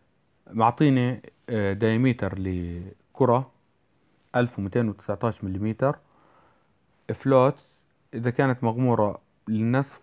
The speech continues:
معطيني، آه، قيمة ال-، ال-، الرو للسولت ووتر، الماء المالح، وبدنا المينيمم ماس اوف كونكريت، آه، اللي إذا ارتبطت مع أين-، أنكر، مقدار الرو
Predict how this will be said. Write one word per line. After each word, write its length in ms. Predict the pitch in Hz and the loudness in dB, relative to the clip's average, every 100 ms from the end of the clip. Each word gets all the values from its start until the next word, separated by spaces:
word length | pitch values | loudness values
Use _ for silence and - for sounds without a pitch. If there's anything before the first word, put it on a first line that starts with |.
| - | -6
معطيني، 400 | 104 104 131 107 | -4 -2 0 0
آه، 600 | 101 98 98 90 78 92 - | -2 -6 -8 -10 -12 -12 -4
قيمة 260 | 120 104 92 - | -2 -2 -6 -8
ال-، 680 | 98 95 92 92 92 90 87 - | -6 -4 -4 -4 -4 -6 -10 -10
ال-، 360 | 110 104 117 | -10 -8 -8
الرو 360 | 117 107 123 107 | -6 0 4 4
للسولت 680 | 95 95 - - 127 104 113 | 2 -4 -10 -4 -2 0 0
ووتر، 320 | 107 120 127 - | -2 -2 -4 -6
الماء 240 | 113 110 107 | -6 -4 -2
المالح، 520 | 101 107 107 127 131 _ _ _ _ _ _ - | -2 -2 -2 -4 -8 _ _ _ _ _ _ -4
وبدنا 500 | 127 143 139 139 139 - _ _ _ _ - | 0 2 2 2 0 -8 _ _ _ _ -2
المينيمم 500 | 123 143 156 135 127 | 2 4 4 2 2
ماس 220 | 135 123 | 0 -2
اوف 140 | 110 - | -8 -4
كونكريت، 680 | 117 101 123 131 151 - - _ _ _ _ _ _ _ _ _ - | -2 -2 0 0 0 -4 -20 _ _ _ _ _ _ _ _ _ -14
آه، 300 | - 117 110 | -4 0 0
اللي 440 | 107 127 143 147 - - | 0 2 2 2 -4 -14
إذا 360 | - 110 113 110 | -8 -2 0 0
ارتبطت 680 | 107 113 - 135 131 113 117 | -2 -6 0 0 0 -2 -2
مع 140 | 110 - | -4 -4
أين-، 300 | 127 123 127 | -2 0 -2
أنكر، 480 | 120 123 104 117 120 - _ _ _ _ _ _ - | -2 -2 -2 -2 -4 -6 _ _ _ _ _ _ -6
مقدار 600 | 110 107 123 135 120 - | -4 -2 2 4 4 0
الرو 460 | 113 107 120 120 92 | -8 -4 2 2 2